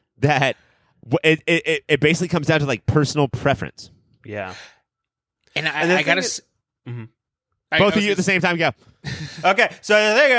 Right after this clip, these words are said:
Speaker 2: is, uh, uh, Day of the Dead, um, it's like, uh, it, it is the underdog here, I think. I think most people would be
Speaker 1: Day of
Speaker 2: like,
Speaker 1: the
Speaker 2: "Oh,
Speaker 1: Dead?
Speaker 2: the-" Yeah.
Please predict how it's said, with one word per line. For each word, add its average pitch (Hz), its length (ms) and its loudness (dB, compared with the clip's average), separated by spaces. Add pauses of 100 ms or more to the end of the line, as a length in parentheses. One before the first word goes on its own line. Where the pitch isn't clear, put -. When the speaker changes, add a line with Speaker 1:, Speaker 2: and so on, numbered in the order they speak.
(120)
Speaker 2:
is, 175 140 -8
uh, 175 60 -4
uh, 147 460 2
Day 196 260 0
of 160 60 -4
the 139 80 -4
Dead, 123 500 -2 (380)
um, 120 560 -2 (400)
it's 165 180 -4
like, 190 320 0
uh, 160 60 -2 (120)
it, 175 220 2
it 190 160 -2
is 185 260 0
the 147 140 -2
underdog 110 500 -6
here, 101 220 -12
I 80 140 -12
think. 71 320 -20
I 120 100 -8
think 127 340 -10
most 131 460 -8
people 113 300 -14
would 107 140 -14
be 160 60 -4
Speaker 1:
Day 190 140 4
of 226 80 0
Speaker 2:
like, 226 100 2
Speaker 1:
the 196 60 2
Speaker 2:
"Oh, - 20 2
Speaker 1:
Dead? 285 120 0
Speaker 2:
the-" - 100 -18 (880)
Yeah. 131 240 -8